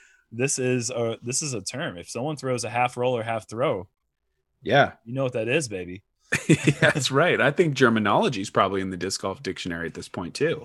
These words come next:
Speaker 1: <laughs> Oh, it certainly is. I, I, it, and Germanology isn't just for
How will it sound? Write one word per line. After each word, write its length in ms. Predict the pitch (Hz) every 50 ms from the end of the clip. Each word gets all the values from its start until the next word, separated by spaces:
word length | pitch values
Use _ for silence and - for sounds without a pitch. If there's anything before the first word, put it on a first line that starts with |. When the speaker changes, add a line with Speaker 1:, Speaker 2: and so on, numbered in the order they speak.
| - 226
Speaker 1:
<laughs> 100 | - -
Oh, 160 | 190 160 120
it 160 | 123 143 135
certainly 480 | - - 175 220 220 165 139 117 107 107
is. 160 | 104 104 113
I, 180 | 123 139 139 - - - - - - - 165 131 _ -
I, 120 | - 127 131 - -
it, 200 | - 160 165 -
and 180 | - 175 175 160
Germanology 680 | 131 170 208 262 294 294 277 262 240 202 156 165 165 156
isn't 380 | 160 175 170 180 156 110 120
just 460 | 110 101 104 123 139 151 151 - -
for 400 | - 127 117 113 107 95 90 87